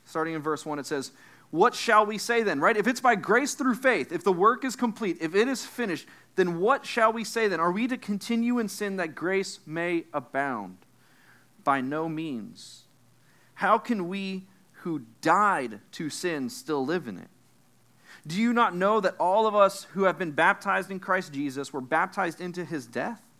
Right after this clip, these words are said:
We were buried, therefore, with him by baptism into death, in order that just as Christ was raised from the dead by the glory of the Father, we too might walk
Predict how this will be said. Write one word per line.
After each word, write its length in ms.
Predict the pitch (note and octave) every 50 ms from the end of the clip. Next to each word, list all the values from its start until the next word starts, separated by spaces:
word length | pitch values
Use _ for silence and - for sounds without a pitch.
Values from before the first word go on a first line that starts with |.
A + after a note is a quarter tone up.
| _ _ _ _ _ _ _ _ _ _ _ _ _ _ _ _ _ _ _ _ _ _ -
We 120 | F3 A3
were 140 | A#3+ A3+ A3+
buried, 680 | G3+ D#3+ B2+ - F#3+ G3+ A3 A3+ A#3 A#3 A3+ G#3 F3+
therefore, 440 | E3 F#3+ F#3+ F#3+ F#3 - G3+ G3 F#3
with 160 | F3+ F3 F3
him 160 | F#3+ F#3 F#3 D#3+
by 120 | E3 D#3
baptism 540 | D3+ E3 F3 F#3 F#3 F#3 - F#3+ E3 E3+ F3
into 220 | F#3 F#3+ F#3+ G#3+
death, 340 | F#3 C3+ C3+ B2+ C3 C3 - -
in 140 | - D3 D3+ -
order 320 | - G3 G#3 G#3 G3 F3+ D3+
that 200 | C#3+ C3+ B2+ B2+
just 320 | A#2+ F3 F#3+ G3 - - -
as 180 | E3 D#3+ D3+
Christ 420 | - - - G3 F3+ F#3 F3 - -
was 160 | D3 B2+ C3
raised 640 | C3 C3+ D3 D#3+ F3 F#3 G3 G3+ G#3 G#3 G3+ F#3 - - - - -
from 260 | - - G3+ F#3+ F#3+
the 80 | F#3 E3+
dead 380 | C#3+ B2 E3+ E3+ E3+ E3 D3
by 120 | C3+ C#3+ C#3
the 80 | C3+
glory 420 | C#3 B2 C#3 D#3 F3+ F#3+ F#3+ F3+ F3
of 120 | E3+ D#3
the 80 | D#3 C#3
Father, 380 | - D#3+ D3+ D3+ C#3+ C3 B2
we 260 | A#2+ B2+ D#3 F3+ F3+
too 420 | E3+ - - - F#3 F3 D3+ C3+ A#2+
might 300 | A#2 B2 C3+ C3 A#2+ -
walk 500 | A#2+ A#2+ D3 D3 C3+ A2 G#2+ - -